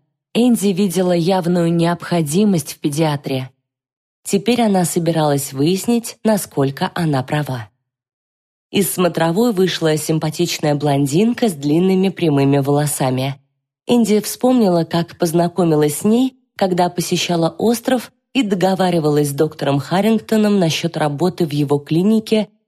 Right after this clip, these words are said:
в течение нескольких месяцев. "Нина, верно?" Женщина лет тридцати с небольшим, одетая в светло-голубую униформу, улыбнулась. "Вы меня вспомнили.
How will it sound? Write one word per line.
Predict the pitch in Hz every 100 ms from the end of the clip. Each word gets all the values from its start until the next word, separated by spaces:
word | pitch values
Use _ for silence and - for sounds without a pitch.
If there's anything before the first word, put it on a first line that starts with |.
| _
в | -
течение | 190 165 - 202 208 220
нескольких | 226 180 156 - 170 190 170
месяцев. | 196 170 143 143 - 131 - - _ _ _ _ _ _ _ _ _
"Нина, | 226 262 262 170 147 143
верно?" | 147 269 254 175 139 - _ _ _ _ _ _ _ _ _ -
Женщина | 185 262 240 - 196
лет | 180 185
тридцати | 185 170 175 185 - 185
с | -
небольшим, | 175 160 156 - - 220 254
одетая | 214 165 165 160 160 151
в | 147
светло-голубую | - 160 156 151 147 151 151 143 147 143
униформу, | 165 147 139 - 214 240 233 226 -
улыбнулась. | 233 220 190 190 143 127 123 - _ _ _ _ _ _ _ _ _ -
"Вы | 170 180
меня | 170 165 156
вспомнили. | 143 - 147 135 131 127 131